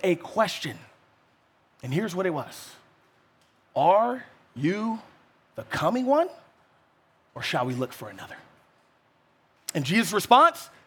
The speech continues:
"How dare you doubt? What is wrong with you? I thought you believed." No, for those of you who read scripture, what he said was actually, is, "You know what? You go tell John the things you see and the things you hear,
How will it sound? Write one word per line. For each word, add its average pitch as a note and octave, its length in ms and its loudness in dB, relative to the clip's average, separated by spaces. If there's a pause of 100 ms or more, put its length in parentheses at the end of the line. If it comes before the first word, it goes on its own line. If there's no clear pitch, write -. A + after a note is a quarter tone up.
"How G#3+ 160 8
dare C#4+ 300 8
you G#4 180 4
doubt? E4 360 8
What D4+ 160 6
is D4 100 2
wrong D#4 300 8
with A#3+ 140 -2
you? G3 100 6
I F#3 80 8
thought A#3+ 360 4
you G#3 200 -8
believed." F#3+ 680 4 (600)
No, C#3 340 4
for D3+ 140 -6
those D3+ 160 2
of C#3+ 40 -2
you D3 40 2
who C#3+ 80 2
read C#3 120 0
scripture, D3+ 360 -4 (800)
what C#3+ 120 0
he C#3+ 60 2
said C4 220 6
was F3 180 0
actually, B2+ 500 2 (720)
is, B2 120 -6
"You D3+ 60 -2
know F3 100 4
what? B3 300 0 (1080)
You D3+ 120 -2
go G3 120 0
tell F#3 220 0
John C3+ 360 -2 (680)
the - 80 -8
things E3 360 0
you C3+ 120 0
see G#3+ 420 -6 (840)
and B2+ 80 -6
the B2 60 -6
things E3+ 340 0
you B2+ 80 -4
hear, A2+ 380 -2